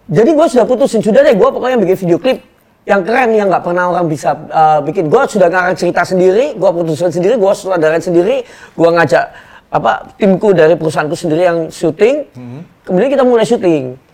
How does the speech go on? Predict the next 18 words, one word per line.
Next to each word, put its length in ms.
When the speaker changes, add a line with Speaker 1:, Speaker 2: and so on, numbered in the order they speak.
Speaker 1:
di 80
Permata 320
Hijau 240
Suites. 480
Untungnya 400
ketemu 400
dengan 240
manajemen 480
Permata 320
Hijau 160
Suites 160
yang 160
sangat 240
ramah 400
dan 240
tempatnya 480
cocok 320
banget. 320